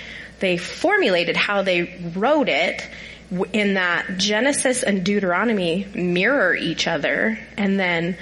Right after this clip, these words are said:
um, Numbers and Leviticus in the, in the middle there, they are their own little sandwich of stories, and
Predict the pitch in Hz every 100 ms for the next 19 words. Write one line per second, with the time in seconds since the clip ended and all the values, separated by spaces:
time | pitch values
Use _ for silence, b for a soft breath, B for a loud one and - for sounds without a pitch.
0 | B B - 185 170 170 - 190 196 214
1 | 208 190 185 - 180 175 190 208 208 190
2 | 180 - - B B - - 170 151 170
3 | - 202 170 240 208 170 160 - B B
4 | 196 190 202 196 196 - 180 170 - 208
5 | 220 190 170 160 - - 170 170 180 170
6 | - - 202 185 - - 180 175 180 190
7 | 196 196